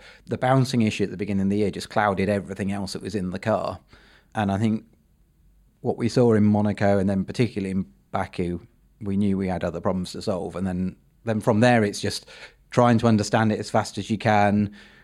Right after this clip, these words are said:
work out what solutions you can bring quickly. And as I said, what we understood was we, we created a fundamental problem early on in the design that we needed to undo. And while we've made big steps since then, and we've got to a position where at certain races we're competitive,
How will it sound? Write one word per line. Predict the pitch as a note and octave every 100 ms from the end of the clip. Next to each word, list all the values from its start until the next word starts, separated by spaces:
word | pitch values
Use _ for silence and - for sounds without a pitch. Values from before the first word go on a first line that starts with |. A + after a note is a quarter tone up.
| _ -
work | A2+ -
out | A2
what | A#2+ -
solutions | A2+ A2+ - G#2+
you | A2+
can | G2+
bring | A2+ G#2+
quickly. | G#2 G#2+ G2+ G2 G2+ G2 G2 - _ -
And | G#2+
as | G#2
I |
said, | G#2 A2+ G2 - _ _ _ -
what | A2+ -
we | A2 -
understood | A#2 A2 G2 A#2 G#2+
was | G2+ F#2
we, | G#2 G2+ G2
we | G#2+
created | - G#2 G#2 G#2 G2
a |
fundamental | F#2+ A2 G#2 F#2+ F#2+ F#2 F#2+
problem | A2 F#2+ F#2+ F#2+
early | G2 G2
on | F#2+ F#2
in | F#2
the | F#2
design | G2 A2 G2+ F#2+
that | F#2+
we | G#2
needed | G2+ G2 F#2+
to | G2+
undo. | F#2 F#2+ G2+ F#2 F#2+ - - - _ -
And | G2+
while | G#2+ G#2+
we've | G#2+ G#2
made | A2 A2 G2+ -
big | C3+ A#2+
steps | - - -
since | D#3+ C#3+ C3+
then, | A#2 A2+
and | G#2+
we've | G#2+ G2+
got | A2 -
to | G#2+
a |
position | G#2+ A2+ - G#2
where | G#2 G#2 G2+
at | -
certain | A2+ G2+
races | G#2+ G2+ G2+ G2+
we're |
competitive, | G2+ G2 B2 A2+ G2 F2 F2+